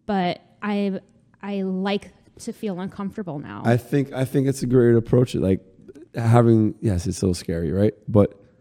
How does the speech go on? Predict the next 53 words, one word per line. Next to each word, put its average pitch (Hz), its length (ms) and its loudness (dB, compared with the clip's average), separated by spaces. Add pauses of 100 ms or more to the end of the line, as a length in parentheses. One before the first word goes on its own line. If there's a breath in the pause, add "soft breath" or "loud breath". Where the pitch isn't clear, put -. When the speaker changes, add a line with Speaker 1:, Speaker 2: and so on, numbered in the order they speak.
(580 soft breath)
Speaker 2:
you 110 160 4
don't 101 200 2
know 107 160 6
what 98 240 2
opportunity 95 400 0
presents 90 260 -2
itself 92 340 -4
in 98 140 2
the 92 100 4
unknown, 110 600 2
Speaker 1:
Yeah. 202 280 -6
Speaker 2:
which 101 280 0
makes 101 280 2
that 110 200 0
exciting. 92 200 -2
If 95 120 -2
you 113 80 4
take 143 260 2
that 110 160 -2
perspective 95 640 -2
of, 87 160 0
like, 85 240 -2
"Okay, 87 260 -4
I'm 90 120 -2
not 95 160 -2
sure 87 160 -4
what's 90 200 -2
gonna 90 200 -2
happen 87 300 -2
tomorrow 87 360 -2
with 82 140 -2
this 85 280 -6 (560)
meeting 98 400 2
or 85 80 -2
whatever, 90 320 2
Speaker 1:
Yeah. - 60 0 (720 loud breath)
Speaker 2:
but 82 140 -2
it 80 80 -2
could 87 160 0
be 80 100 -6
good." 82 320 -4 (200)
Speaker 1:
Yeah. 339 120 -4
Speaker 2:
As 101 140 6
opposed 92 260 2
to, 90 80 -2
like, 87 100 0
"I'm 90 120 0
not 92 100 -2
sure 90 140 -2
what's 87 100 -4
gonna 85 120 0
happen. 87 360 0
Oh, 80 100 0